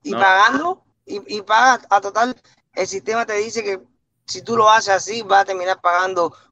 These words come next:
Speaker 1: como seis mil o siete mil pesos. Entonces, pero es un abuso, es una cosa que, de la cual yo me di cuenta enseguida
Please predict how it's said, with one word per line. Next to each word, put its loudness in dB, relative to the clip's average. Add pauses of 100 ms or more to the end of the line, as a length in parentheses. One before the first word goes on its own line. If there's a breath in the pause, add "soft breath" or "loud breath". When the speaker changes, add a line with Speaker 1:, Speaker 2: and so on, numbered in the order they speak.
Speaker 1:
como -2
seis -6
mil -4
o -4
siete -8
mil -6
pesos. -8 (920)
Entonces, 0 (880)
pero 2 (720)
es 0
un 2
abuso, 2
es 2
una 0
cosa 0
que, -8
de -6
la 0
cual 2 (760 soft breath)
yo -2
me 2
di -2
cuenta -4
enseguida -2